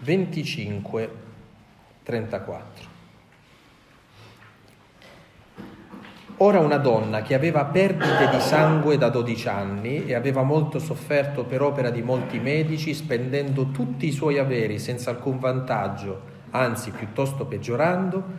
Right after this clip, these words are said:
udito parlare di Gesù, venne tra la folla e da dietro toccò il suo mantello. Diceva infatti: "Se riuscirò anche solo a toccare le sue vesti, sarò salvata."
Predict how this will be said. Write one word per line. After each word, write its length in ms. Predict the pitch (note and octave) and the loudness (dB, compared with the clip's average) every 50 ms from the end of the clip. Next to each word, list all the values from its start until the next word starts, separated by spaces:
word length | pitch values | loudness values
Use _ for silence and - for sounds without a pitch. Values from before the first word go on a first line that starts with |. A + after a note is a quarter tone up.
| - - - - - | -12 -14 -14 -10 -6
udito 380 | D3 C3+ C#3+ G#3 G3 - D3 | -4 0 0 2 2 2 2
parlare 360 | - D3 D3 D#3 F3+ E3+ D3+ C#3 | 0 0 0 2 2 2 2 2
di 140 | C3+ C#3+ | 0 0
Gesù, 640 | D3 D#3+ F#3+ F#3 F#3 A#3 B3+ C4 B3+ - - - - - - - - - | 2 2 2 4 4 2 0 0 -2 -4 -8 -10 -12 -14 -14 -14 -2 2
venne 280 | D3+ C#3+ C#3 C3+ C3+ | 2 4 4 4 2
tra 160 | - - B2+ | 4 2 2
la 160 | B2 C3+ - D3 | 4 4 2 2
folla 640 | - G#3 G#3+ A3 A3 A3 A3 A3 A3+ A3 A3 - | 4 6 6 6 6 4 2 0 0 0 -2 -4
e 120 | - C3+ | -4 -2
da 120 | C3 D3+ D#3 | 0 2 2
dietro 420 | D#3 D3 A#2 G#2+ G#2+ G#2+ A2+ A#2+ | 2 2 0 0 0 -2 -4 -2
toccò 480 | - E3+ D3+ - - - A2 G2+ - - - | -2 -2 -4 -4 -4 -4 -4 -4 -6 -6 -6
il 180 | B2 A#2 A#2 | -6 -6 -4
suo 160 | - - B2 | -4 -4 -2
mantello. 720 | A2+ A2+ A2 A2+ A2+ - - F#2+ F2+ F2+ F#2 F#2 F#2 G2 G2+ | -2 -2 -4 -6 -6 -6 -6 -8 -8 -8 -10 -12 -12 -8 -8
Diceva 380 | A2 B2+ - - D3+ C#3 C3+ | -6 -4 0 0 2 2 2
infatti: 680 | C3 C3 C3 - - A#2+ G#2 F#2+ - - - - G2+ G2 | 2 0 0 -2 -2 -2 -2 -2 -4 -8 -10 -12 -12 -10
"Se 160 | - - A#2 | -8 -6 -4
riuscirò 500 | A#2+ C#3 C3 - - D#3 D3 D3 C#3+ D3 | -4 -4 -4 -4 -4 -2 0 2 2 2
anche 260 | D#3 D#3 D3 - D#3 | 2 2 0 0 -2
solo 260 | C#3 - F3+ F3 D#3+ | 0 0 2 2 2
a 80 | D3 D#3 | 2 0
toccare 600 | - - - - - - C#3 A2+ G2+ G2 F#2+ G2 | -2 -4 -4 -4 -2 0 0 2 2 0 0 -2
le 100 | G2+ G#2+ | -4 -6
sue 180 | G#2 - B2+ A#2+ | -6 -4 -4 -2
vesti, 420 | C3+ E3+ F3 E3+ - - - G3 | 0 0 0 0 -2 -4 -6 -6
sarò 280 | - - C#3+ B2 A2 G#2 | -4 -4 -2 -2 -2 -4
salvata." 640 | - - A2+ A#2 A2 - F2 - E2+ F2 - - | -4 -4 -6 -6 -6 -6 -8 -8 -10 -12 -14 -14